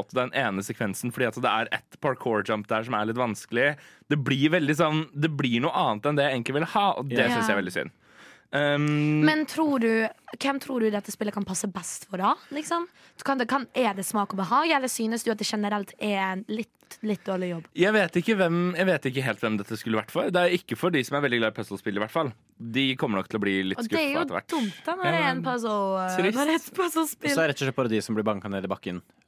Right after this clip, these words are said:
Speaker 1: Ja.
Speaker 2: Eh, ja. Eh, så Family Guy-fans?
Speaker 1: Anyways, eh,
Speaker 3: Ah.
Speaker 1: jeg har også spilt, eh, noe annet siden sist, og nå skal
Speaker 3: Ok.
Speaker 1: jeg gjøre en, jeg tror det er en first i dette programmets historie.
Speaker 3: Skal du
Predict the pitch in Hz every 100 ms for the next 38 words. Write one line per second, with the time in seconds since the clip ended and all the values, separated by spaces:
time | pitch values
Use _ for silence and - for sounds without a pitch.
0 | _ 90 147 90 - 101 - - - -
1 | 107 113 131 117 107 98 107 131 180 311
2 | 339 - - _ _ _ _ _ _ _
3 | _ _ _ _ _ - - - - -
4 | - 196 180 98 - - - 180 190 190
5 | 196 339 349 339 359 294 165 180 175 -
6 | 156 151 - 151 92 151 147 151 147 147
7 | 147 151 170 151 101 95 - 113 104 104
8 | 208 311 - - 127 190 262 185 - -
9 | _ _ - 127 - 165 156 156 147 139
10 | 139 113 113 113 - 131 - 117 104 254
11 | 151 160 - 135 320 - - 143 139 123
12 | 123 110 98 - 110 107 107 233 - 226